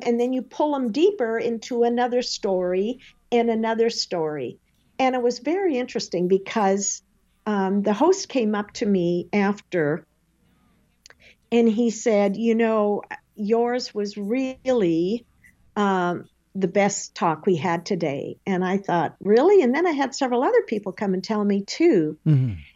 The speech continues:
Speaker 1: And I realized as I stepped back and thought about that for a while, I thought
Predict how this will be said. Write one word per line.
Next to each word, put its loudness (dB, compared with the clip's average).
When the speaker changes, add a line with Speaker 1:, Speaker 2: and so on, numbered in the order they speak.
Speaker 1:
And 2
I 4
realized 0
as -4
I -2
stepped -6
back 0
and -6
thought 0
about -4
that -4
for -6
a -4
while, -4
I 0
thought -2